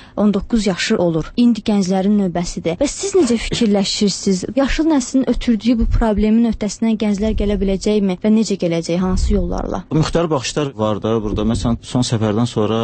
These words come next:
Speaker 2: Azərbaycan keçmiş mədəniyyət naziri, indiki Azərbaycan Rusiyadakı səfiri Polad Bibiloğlu dedi ki,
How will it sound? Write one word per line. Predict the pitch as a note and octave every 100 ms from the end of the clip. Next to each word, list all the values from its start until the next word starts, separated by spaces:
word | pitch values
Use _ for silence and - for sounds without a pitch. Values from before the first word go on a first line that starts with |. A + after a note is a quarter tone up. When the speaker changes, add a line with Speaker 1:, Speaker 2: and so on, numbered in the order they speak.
| A2+
Speaker 2:
Azərbaycan | A2 A2 G#2+ A#2
keçmiş | A2+ - -
mədəniyyət | G#2 G#2 G#2+ -
naziri, | G#2 F#2+ G2+ G#2+ G#2+
indiki | G2+ F#2 A2+ G#2+
Azərbaycan | G2+ G2+ G2 G#2+ G#2
Rusiyadakı | G2 G2+ F#2
səfiri | F#2+ G2 F#2 G#2
Polad | - G#2 G2+
Bibiloğlu | G2 G2 G2 G2+
dedi | G2+
ki, | G2+ G#2